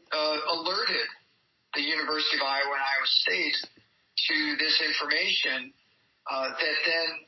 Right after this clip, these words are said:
Iowa and Iowa State, as N C A A members, have an obligation to fully investigate and report to the N C A A.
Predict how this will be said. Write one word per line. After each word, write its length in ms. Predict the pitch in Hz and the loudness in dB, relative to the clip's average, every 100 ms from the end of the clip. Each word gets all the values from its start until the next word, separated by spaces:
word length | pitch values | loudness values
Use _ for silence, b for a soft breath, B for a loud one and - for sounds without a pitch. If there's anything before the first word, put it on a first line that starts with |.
| - | -2
Iowa 380 | 147 165 170 160 | 0 0 0 -2
and 80 | 151 | 0
Iowa 260 | 147 147 | 0 0
State, 520 | 135 - - 185 165 - - _ _ _ 143 | 2 2 2 -2 -2 -6 -14 _ _ _ -4
as 140 | - | -2
N 140 | 160 160 | -2 0
C 300 | - 165 151 | 0 0 0
A 20 | |
A 320 | 147 147 143 | 0 0 0
members, 400 | 131 - - - | 0 -2 0 0
have 220 | - 151 | 0 -2
an 100 | 147 - 139 139 | -2 -2 -2 -2
obligation 840 | 143 131 139 151 160 - 127 123 - _ _ _ - - | -4 -4 -4 0 0 0 -2 -6 -16 _ _ _ -4 -2
to 500 | 147 139 135 127 127 - - - | 0 -2 -4 -8 -12 -10 -6 -2
fully 340 | 170 165 180 160 | -2 -2 -2 -2
investigate 760 | 147 147 147 - 151 151 143 | -2 -2 2 2 0 -2 0
and 160 | 139 127 | 0 -2
report 640 | 123 - - 165 160 143 - - - | -4 -4 -4 -4 -4 -2 -2 0 0
to 140 | 185 | 0
the 200 | 180 143 - | 0 0 -2
N 100 | - | -2
C 240 | - - | -2 0
A 60 | - | 0
A. 1000 | - - - - _ - - - - | 2 2 0 -6 _ -14 -12 -12 -14